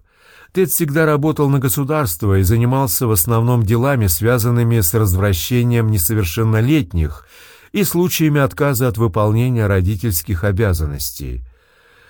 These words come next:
Стоун могла только попытаться представить себе все те ужасы, которые ему приходилось слышать, и шокирующие сцены, которые ему приходилось наблюдать.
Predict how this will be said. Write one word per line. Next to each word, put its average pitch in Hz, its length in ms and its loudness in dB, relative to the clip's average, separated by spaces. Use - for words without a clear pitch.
Стоун 175 480 2
могла 151 340 0
только 139 520 0
попытаться 131 580 -2
представить 117 640 -2
себе 85 460 2
все 95 200 0
те 123 160 0
ужасы, 127 640 -2
которые 131 400 0
ему 123 140 0
приходилось 113 680 -2
слышать, 127 840 -6
и 92 320 2
шокирующие 101 720 -2
сцены, 127 420 -2
которые 107 360 0
ему 104 120 0
приходилось 92 640 -2
наблюдать. 107 720 -2